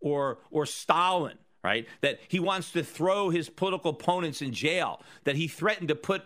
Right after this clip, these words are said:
Hillary in jail if he wins, like a dictator. I mean, that is not what he did.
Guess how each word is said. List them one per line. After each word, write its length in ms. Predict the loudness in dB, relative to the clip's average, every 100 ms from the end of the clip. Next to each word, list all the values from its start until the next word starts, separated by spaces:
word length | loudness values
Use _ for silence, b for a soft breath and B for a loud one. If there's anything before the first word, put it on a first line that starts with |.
| B
Hillary 400 | -2 0 2 0
in 80 | -2
jail 400 | 0 2 2 2
if 140 | -2 -2
he 120 | 0
wins, 440 | 0 0 -2 -6 B
like 200 | -2 0
a 40 | -2
dictator. 600 | 0 -2 0 -4 -4 -10 B B B B
I 60 |
mean, 140 | 0 0 B B B B 4
that 180 | 4
is 160 | 4 4
not 180 | 2 4
what 100 | 0
he 100 | 0
did. 360 | 0 2 0